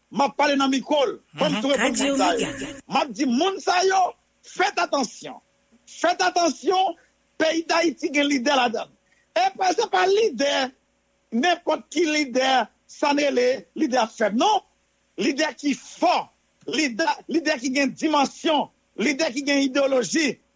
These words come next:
Speaker 1: lidè ki onèt, lidè ki konprann sa l vle,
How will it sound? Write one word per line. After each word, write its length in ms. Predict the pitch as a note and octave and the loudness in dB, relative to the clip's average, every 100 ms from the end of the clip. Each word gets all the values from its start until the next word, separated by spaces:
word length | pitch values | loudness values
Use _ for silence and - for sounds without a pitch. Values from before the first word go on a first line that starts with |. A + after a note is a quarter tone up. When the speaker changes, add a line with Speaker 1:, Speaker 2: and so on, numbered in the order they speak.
| - | -6
Speaker 1:
lidè 380 | A3 D4 C#4+ D4+ | -2 -2 -2 -4
ki 180 | B3 D#4+ - | -2 -2 0
onèt, 520 | C#4+ A#3+ C4+ D#4 A#3+ _ _ | 0 0 2 0 -2 _ _
lidè 400 | - D4+ D4 E4 E4 | -4 -4 0 -2 -2
ki 160 | E4+ | -4
konprann 440 | - F4+ B3 F4 G4 | -2 -2 0 0 0
sa 240 | - D#4+ | 0 2
l 120 | C#4+ B3+ | 2 2
vle, 220 | D#4+ | 2